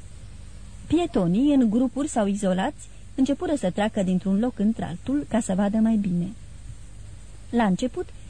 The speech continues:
șirul călăreților se răspândi și se vedea cum se apropiau de gârlă, câte doi, trei sau unul după altul. Pentru spectatori, concurenții păreau să fi pornit toți în același timp. Pentru călăreți însă, diferențele de secundă dintre dânsii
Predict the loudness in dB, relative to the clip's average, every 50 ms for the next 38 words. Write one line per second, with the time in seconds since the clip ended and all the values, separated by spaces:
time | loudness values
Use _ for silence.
0 | -16 -12 -4 2 4 4 4 4 4 2 2 2 4 2 2 0 -2 -2 -4 -4
1 | -4 -2 0 0 2 2 0 -2 -2 -2 -2 -2 -2 -2 -2 -4 -2 -2 -2 0
2 | 0 0 2 2 2 0 0 2 2 2 2 2 -2 0 0 -2 -2 0 -2 0
3 | 0 2 0 0 0 0 -2 0 0 0 -2 -2 -2 -6 -14 -16 -16 -16 -10 -2
4 | 0 0 2 2 0 2 2 0 0 -2 -2 -2 -4 -2 0 0 0 0 -2 -4
5 | 0 0 2 2 2 2 2 2 4 4 2 0 0 -2 -2 -2 -2 -2 -2 -4
6 | -8 -10 -10 -10 -10 -10 -14 -16 -16 -16 -16 -16 -16 -16 -16 -16 -16 -16 -10 -2
7 | 0 0 2 2 0 -2 -2 -4 -4 -2 -2 -2 -2 0 -2 -4 -4 -4 -10 -14
8 | -16 -12 -6 0 2 2 2 2 2 0 0 0 -2 -4 -4 -2 0 2 2 2
9 | 2 2 0 -2 -2 -2 -2 -2 -2 0 0 0 0 -2 -4 -8 -4 -4 -4 -2
10 | 0 0 2 2 0 -2 -2 -4 -4 -4 -6 -8 -8 -6 -6 -6 -6 -8 -10 -14
11 | -16 -16 -16 -16 -16 -10 -2 2 4 4 4 4 2 0 0 0 0 -2 -4 -8
12 | -8 -8 -8 -6 -2 0 0 0 -2 -6 -16 -16 -10 -4 0 0 0 0 0 0
13 | 0 -2 0 0 0 0 2 0 0 0 -2 -4 0 2 2 2 2 2 2 0
14 | 0 0 0 -2 0 0 -2 -4 -4 -2 -2 -4 -4